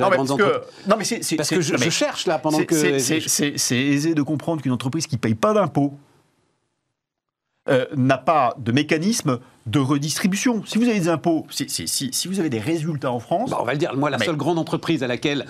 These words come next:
Speaker 2: euh,
Speaker 1: Si.
Speaker 2: je puisse penser qui, pour de très, très bonnes raisons, paye très, très peu d'impôts en France, c'est Total. Parce que, euh,
Speaker 1: Non, oui,
Speaker 2: Total
Speaker 1: mais
Speaker 2: fait son
Speaker 1: Total, mais,
Speaker 2: exploration
Speaker 1: mais, eh ben,
Speaker 2: production,
Speaker 1: je,
Speaker 2: elle
Speaker 1: non,
Speaker 2: paye
Speaker 1: non,
Speaker 2: des
Speaker 1: mais,
Speaker 2: impôts partout dans
Speaker 1: eh
Speaker 2: le
Speaker 1: ben,
Speaker 2: monde.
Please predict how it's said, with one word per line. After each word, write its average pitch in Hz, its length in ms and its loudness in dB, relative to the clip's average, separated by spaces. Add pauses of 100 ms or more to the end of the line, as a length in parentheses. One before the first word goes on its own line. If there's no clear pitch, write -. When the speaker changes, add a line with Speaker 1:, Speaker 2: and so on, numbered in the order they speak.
(280)
Speaker 2:
euh, 110 540 -2
Speaker 1:
Si. - 80 -4
Speaker 2:
je - 60 0
puisse 156 220 -2
penser 165 360 0
qui, 127 280 0
pour 113 180 -2
de 101 80 -2
très, - 240 -2
très - 160 -6
bonnes 156 120 0
raisons, 139 320 -2 (220)
paye 123 200 0
très, 185 260 -2
très 156 160 -4
peu 143 120 -2
d'impôts 120 240 0
en 165 60 2
France, 277 220 -2
c'est 214 120 0
Total. 156 360 -2
Parce - 140 -12
que, 165 80 2
euh, 127 280 0 (340)
Speaker 1:
Non, 254 180 0
oui, 190 40 -4
Speaker 2:
Total 151 140 0
Speaker 1:
mais 196 80 2
Speaker 2:
fait 196 60 0
son 208 80 4
Speaker 1:
Total, 156 180 2
mais, 151 60 2
Speaker 2:
exploration 151 400 2
Speaker 1:
mais, 160 60 0
eh 151 40 2
ben, - 20 0
Speaker 2:
production, 131 300 0
Speaker 1:
je, 147 60 0
Speaker 2:
elle 156 60 -2
Speaker 1:
non, 143 80 2
Speaker 2:
paye 185 100 0
Speaker 1:
non, 175 60 2
Speaker 2:
des 175 60 0
Speaker 1:
mais, 185 80 0
Speaker 2:
impôts 247 140 0
partout 226 220 -2
dans 190 80 2
Speaker 1:
eh - 20 2
Speaker 2:
le 185 80 2
Speaker 1:
ben, - 80 2
Speaker 2:
monde. - 40 -6